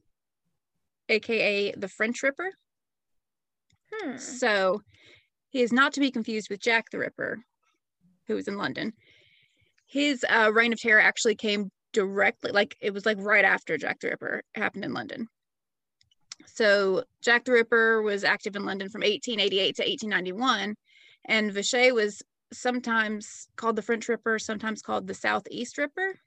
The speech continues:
Speaker 1: because he was active in, like, the southeast part of France, and that was from eighteen ninety-four to eighteen ninety-seven, so it was, like, almost right after that.
Speaker 2: Oh, okay.
Speaker 1: And I hadn't really heard about it. Also, he has at least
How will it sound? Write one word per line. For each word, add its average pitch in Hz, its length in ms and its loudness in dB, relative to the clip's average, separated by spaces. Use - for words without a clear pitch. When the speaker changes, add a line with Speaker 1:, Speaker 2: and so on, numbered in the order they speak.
Speaker 1:
because 220 320 -4
he 240 120 -4
was 214 120 -4
active 196 380 -2
in, 196 100 -8
like, 190 160 -8
the 190 100 -10
southeast 208 520 -6
part - 140 -4
of 233 100 -4
France, - 420 -6
and 220 140 -2
that 220 140 4
was 226 140 -2
from 214 180 -6
eighteen 214 360 -2
ninety-four 202 440 -4
to 196 60 0
eighteen 165 220 -4
ninety-seven, 160 540 -2
so - 80 -8
it 190 40 -6
was, 196 80 -10
like, 185 180 -2
almost 196 260 -8
right 185 140 -2
after - 260 -8
that. - 140 -8
Speaker 2:
Oh, 294 240 -8
okay. 240 340 -6
Speaker 1:
And 226 120 0
I 214 40 -2
hadn't 262 220 -4
really 277 160 -2
heard 359 140 -8
about 233 180 -4
it. - 100 -12
Also, 285 300 0
he 269 160 -2
has 240 340 -4
at 214 140 2
least 269 600 -2